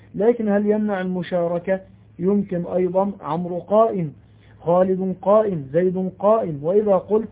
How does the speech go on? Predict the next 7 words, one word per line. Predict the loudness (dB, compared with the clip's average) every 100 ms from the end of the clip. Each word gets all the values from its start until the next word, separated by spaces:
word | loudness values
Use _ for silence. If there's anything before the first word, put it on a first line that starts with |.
| -10
لا | 2 4 4
قائم | 0 2 2 2 -2
إلا | -2 -2 -2 2 2
زيد، | 4 2 0 -10 -20 -20 -20 -20 -2
صار | 2 2 2
الآن | 0 4 4 4 0 -6 -4
توحيد، | 0 2 0 -2 -2 -4